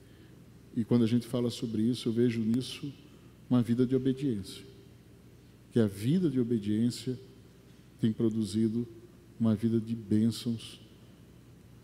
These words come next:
para vocês. Então, quando hoje a gente fala da bênção de Deus,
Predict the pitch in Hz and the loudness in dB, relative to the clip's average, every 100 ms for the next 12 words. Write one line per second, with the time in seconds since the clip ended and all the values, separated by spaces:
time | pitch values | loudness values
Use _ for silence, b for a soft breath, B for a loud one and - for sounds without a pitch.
0 | - - 110 104 110 - 92 92 - - | -20 -4 -2 0 -4 -6 -10 -12 -14 -18
1 | - - B 98 B B B - 120 120 | -20 -20 B -18 B B B 0 0 2
2 | 131 131 127 120 113 110 - 135 120 117 | 0 2 2 2 0 -2 -6 0 2 2
3 | 110 113 110 - 107 101 95 - - - | 0 0 -2 -2 -4 -4 -8 -14 -20 -20
4 | - - - - - 117 113 104 101 104 | -20 -20 -20 -10 0 0 2 -2 -2 0
5 | 117 - 110 101 95 117 131 127 - | 0 0 -4 -4 0 0 0 -4 -14